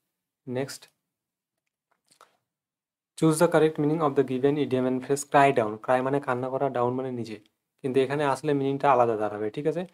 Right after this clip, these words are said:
To depreciate, jealousy, sleeping, think creatively। think মানে চিন্তা করা ক্রিয়েটিভভাবে, think creatively। স্লিপিং মানে তো জানো ঘুমানো, আর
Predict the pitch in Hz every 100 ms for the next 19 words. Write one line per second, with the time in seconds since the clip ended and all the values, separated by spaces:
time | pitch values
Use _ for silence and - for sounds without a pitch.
0 | _ _ - 123 131 123 147 - 156 165
1 | 165 - 123 120 127 135 160 - 123 123
2 | 151 147 - 165 165 127 120 110 110 -
3 | 107 _ _ _ _ - 143 147 156 156
4 | 151 151 156 147 156 - 131 139 147 147
5 | 143 131 139 165 _ - 147 147 139 139
6 | 143 143 170 - _ _ _ _ - 135
7 | 151 156 151 151 147 147 147 147 123 127
8 | 156 - _ _ _ 120 113